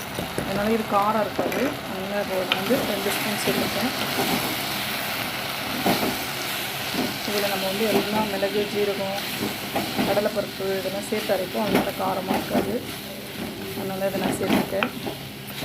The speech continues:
நல்லா வதக்கி விட்டு இப்போ நம்ம கரைச்சி வச்சிருக்கோம் பார்த்தீங்களா, அந்த புளி தண்ணியும் இதோட ஒட்டு ஒண்ணா ஊத்தி விட்டுருங்க. இப்போ நம்ம தேவையான அளவு தண்ணி, புளி தண்ணி எல்லாம் சேர்த்து நம்ம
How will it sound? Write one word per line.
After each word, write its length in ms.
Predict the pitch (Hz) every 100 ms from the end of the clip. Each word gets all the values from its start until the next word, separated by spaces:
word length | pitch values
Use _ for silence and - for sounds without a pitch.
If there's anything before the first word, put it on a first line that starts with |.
| - - - - - - - - - - -
நல்லா 220 | 190 202 196
வதக்கி 260 | 185 185
விட்டு 220 | 196 - 262 - - - - - - - - - - - - - - -
இப்போ 120 | 196 196
நம்ம 120 | 190 185
கரைச்சி 280 | 196 202 226
வச்சிருக்கோம் 400 | 196 190 - 180
பார்த்தீங்களா, 340 | 160 175 190 226 202 - - - - - - - -
அந்த 120 | 190 190
புளி 140 | 214 220
தண்ணியும் 260 | 196 190 214
இதோட 180 | 190 196 185
ஒட்டு 220 | 175 202
ஒண்ணா 160 | 185 185
ஊத்தி 160 | 185 -
விட்டுருங்க. 320 | - - - - - - - - - - - - - - - - - - - - _ _ - - 254
இப்போ 160 | 226 214
நம்ம 140 | 196 190
தேவையான 360 | 196 208 208 196
அளவு 160 | 185 220 214
தண்ணி, 300 | 196 196 233 285 - - - - - - - - -
புளி 160 | 208 -
தண்ணி 200 | 190 196 208
எல்லாம் 200 | 185 196
சேர்த்து 340 | 190 - 240 233
நம்ம 180 | 185